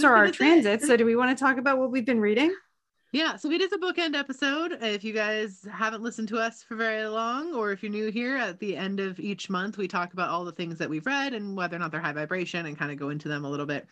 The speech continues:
Speaker 1: Um, so let's talk about it. It was not a big reading month for me, much to my own chagrin.
Speaker 2: Ugh.
Speaker 1: Um, I was very frustrated by this month, but it just didn't work out, which is fine.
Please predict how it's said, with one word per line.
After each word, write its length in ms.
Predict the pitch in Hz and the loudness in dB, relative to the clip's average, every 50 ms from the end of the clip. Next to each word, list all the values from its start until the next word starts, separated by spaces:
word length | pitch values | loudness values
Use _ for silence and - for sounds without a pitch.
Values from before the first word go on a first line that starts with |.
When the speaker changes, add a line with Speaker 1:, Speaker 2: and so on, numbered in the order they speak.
| _ _ _ _ - - - - - - | _ _ _ _ -20 -18 -18 -18 -8 -4
Speaker 1:
Um, 320 | - 180 180 175 170 170 - | -2 0 0 -2 -4 -6 -10
so 800 | - - - - 262 302 349 339 254 208 202 226 302 339 - - _ _ - - - _ _ | -14 -16 -6 -2 0 0 0 0 -2 -2 -2 -4 -4 -6 -6 -10 _ _ -20 -20 -20 _ _
let's 280 | - 214 247 330 320 - | -2 0 0 -2 -2 -4
talk 280 | - 285 294 339 339 - | -2 -2 -2 -2 -2 -2
about 180 | 294 247 233 | -2 0 0
it. 100 | 220 - | 0 -2
It 80 | 226 226 | -2 -2
was 160 | 254 294 226 | 0 -2 0
not 220 | 240 247 240 294 349 | 0 0 0 0 0
a 40 | 320 | -2
big 240 | 240 330 320 240 | -2 -4 -2 -2
reading 240 | 269 285 277 302 285 | -2 -2 -2 -2 -2
month 200 | 277 285 285 277 | -2 -4 -4 -4
for 120 | - 311 302 | -4 -2 -2
me, 180 | 302 311 320 | 0 0 -2
much 340 | 269 226 202 196 196 - - | -2 -2 -2 -4 -4 -6 -8
to 100 | - 226 | -6 -2
my 240 | 220 208 202 202 190 | 0 0 0 -2 -2
own 180 | 180 190 196 196 | -4 -6 -6 -6
chagrin. 640 | 185 - - 202 185 180 175 170 180 220 269 320 285 285 262 | -4 -4 -4 -2 -2 -2 -2 -2 -2 -2 -4 -4 -4 -4 0
Speaker 2:
Ugh. 60 | 190 | 0
Speaker 1:
Um, 320 | 185 180 175 170 175 165 - | 2 2 0 -2 -4 -6 -6
I 80 | 185 196 | -4 -2
was 160 | 196 190 165 | -2 -4 -4
very 340 | 170 165 185 180 185 190 196 | -4 -2 -2 0 0 -2 -2
frustrated 640 | - - 180 175 180 - - 208 220 233 262 226 | -2 -4 -4 -4 -4 -4 -4 -4 -2 -2 -4 -2
by 180 | - 254 262 262 | -2 -2 -2 -2
this 220 | 240 277 269 - | -4 -6 -6 -4
month, 260 | 277 277 302 311 - - | -4 -4 -4 -4 -4 -4
but 140 | 214 180 | -4 -4
it 60 | 170 156 | -4 -4
just 200 | - 170 165 - | -6 -6 -6 -6
didn't 200 | 170 160 160 101 | -6 -6 -6 -4
work 180 | 143 151 151 - | -4 -4 -2 -2
out, 240 | 156 190 233 - | -2 -2 -2 -4
which 160 | 156 151 - - | -8 -12 -10 -10
is 160 | 269 269 - | -10 -10 -6
fine. 640 | - 226 220 214 208 208 214 220 226 269 320 349 | -4 -2 0 0 0 -2 -4 -4 -6 -6 -8 -10